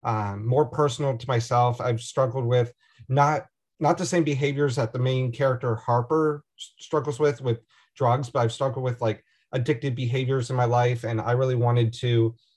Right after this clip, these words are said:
have that be the personal heart of the story. And then the spirits came in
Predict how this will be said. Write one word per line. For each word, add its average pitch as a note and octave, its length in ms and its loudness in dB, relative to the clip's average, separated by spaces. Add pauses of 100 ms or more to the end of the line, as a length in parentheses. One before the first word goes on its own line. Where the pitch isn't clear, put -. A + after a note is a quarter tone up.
(120)
have C#3+ 240 2
that C#3 160 2
be C3 220 -4
the A#2 140 0
personal C3+ 760 -2
heart B2 400 0
of D3 80 -6
the C#3+ 80 -6
story. D#3 480 0 (380)
And C3 160 2
then C3+ 280 2
the B2 160 4
spirits E3+ 640 2
came D3 300 -2
in C3+ 360 0